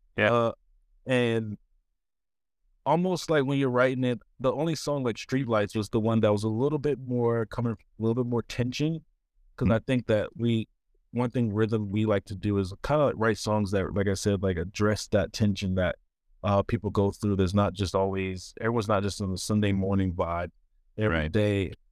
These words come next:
Speaker 2: So having a song that really, it's almost like a modern day Prodigal Son, where it's like, is that, that feeling of, like, "Man, I need to come home. Like, I need to get back to, uh, to the Father."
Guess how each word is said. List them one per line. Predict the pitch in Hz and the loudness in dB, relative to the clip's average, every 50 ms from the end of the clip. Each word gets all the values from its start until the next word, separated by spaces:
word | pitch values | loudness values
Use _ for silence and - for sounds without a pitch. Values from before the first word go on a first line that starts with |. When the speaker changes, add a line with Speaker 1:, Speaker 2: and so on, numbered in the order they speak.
| - | 0
Speaker 2:
So | 110 104 101 98 | 2 2 2 2
having | 95 120 127 127 127 123 | 2 2 2 2 2 0
a | 107 | 0
song | - - 120 113 107 | -2 -2 -2 0 0
that | 107 98 | 0 -2
really, | 85 92 101 107 110 107 107 107 101 98 - - | -4 -4 -4 -4 -2 -2 -2 -2 -4 -6 -8 -10
it's | 104 98 127 | -8 -2 0
almost | 127 131 131 | 0 2 2
like | 120 107 107 | 0 0 0
a | 98 | 0
modern | 98 98 98 98 98 104 101 98 | 0 0 2 0 0 0 -2 -4
day | 98 95 95 92 | -2 -4 -4 -4
Prodigal | - - 101 92 95 92 95 90 | -4 -2 -2 -2 -2 -2 -4 -6
Son, | - - 104 101 98 98 95 90 | -4 -4 -2 -2 -2 -2 -2 -4
where | 92 92 | -4 -6
it's | 87 82 - | -6 -4 0
like, | 101 98 90 82 - _ _ _ _ _ _ _ _ _ _ - | 0 0 0 -2 -6 _ _ _ _ _ _ _ _ _ _ -4
is | - 110 104 95 | -2 -2 -2 2
that, | - 110 101 - - - - - 107 | 2 4 4 4 2 -2 -6 0 2
that | 113 107 95 98 98 - - | 2 4 4 2 -2 -4 -2
feeling | - 120 113 113 113 107 104 | 0 0 2 2 2 2 2
of, | 101 95 92 | 0 0 0
like, | 101 95 92 | 0 0 0
"Man, | 98 101 101 98 98 95 | 0 0 0 2 2 2
I | 95 | 0
need | 98 104 101 - - | 0 0 -2 -4 -6
to | - | -8
come | - - 98 90 | -8 -6 -6 -4
home. | - 101 101 101 101 95 | -2 -2 0 0 0 0
Like, | 90 90 95 | -2 -2 -2
I | |
need | 90 98 101 101 95 - | -2 0 0 0 -2 0
to | - 95 90 - _ _ _ _ _ - 107 101 104 | 0 -2 -2 -2 _ _ _ _ _ -10 -10 -6 0
get | 110 113 107 92 - | 0 0 0 2 0
back | 107 101 98 90 - - _ - | 2 2 2 0 -2 -6 _ -10
to, | - - 107 104 98 90 - - _ _ _ _ _ _ _ _ _ - | -4 -2 -2 -2 -2 -4 -6 -12 _ _ _ _ _ _ _ _ _ -4
uh, | 107 104 101 98 | 0 0 0 0
to | - - 117 | -2 -2 -4
the | 107 98 | -2 -2
Father." | - 101 104 107 107 95 92 85 | 2 2 4 4 4 2 -2 -6